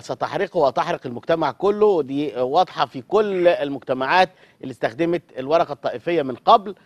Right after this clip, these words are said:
والتاريخ خير شاهد على ذلك. ولكن اللي أنا عايز أقوله،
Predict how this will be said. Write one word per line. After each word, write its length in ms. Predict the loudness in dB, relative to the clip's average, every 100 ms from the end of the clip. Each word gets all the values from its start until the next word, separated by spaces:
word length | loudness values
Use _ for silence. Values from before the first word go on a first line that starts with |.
| _ _
والتاريخ 760 | -2 2 2 0 0 0 2 -4
خير 320 | 2 4 4
شاهد 280 | 2 2 2
على 160 | 2 0
ذلك. 340 | -2 -4 -2
ولكن 360 | 0 0 0 2
اللي 140 | 2
أنا 100 | 4
عايز 200 | 2 4
أقوله، 380 | 2 2 2